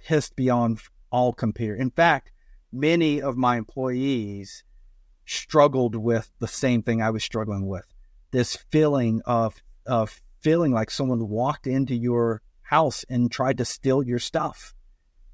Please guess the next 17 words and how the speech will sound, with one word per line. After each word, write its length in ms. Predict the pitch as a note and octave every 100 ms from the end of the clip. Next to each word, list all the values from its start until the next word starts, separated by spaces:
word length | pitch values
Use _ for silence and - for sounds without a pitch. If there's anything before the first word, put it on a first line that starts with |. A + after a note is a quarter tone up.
| - _
You 160 | A2+ D3+
stopped 380 | - A3 -
it, 200 | C3 D3 - - - - _ -
but 260 | - C#3 C3+ _ _ - - _ -
the 80 |
fact 380 | D3+ F3 F3 F#3
that 120 | D3
they 120 | D#3+ D3+
still 400 | - G3+ F#3 B2
did 240 | E3 G#3
this 200 | - A2
to 160 | - C#3
you 320 | A2 A2+ A2+
was 360 | A2 B2 A#2+ - -
an, 240 | C3 B2+ -
an 140 | B2
immense 720 | A#2+ A#2 B2+ E3 D3+ - -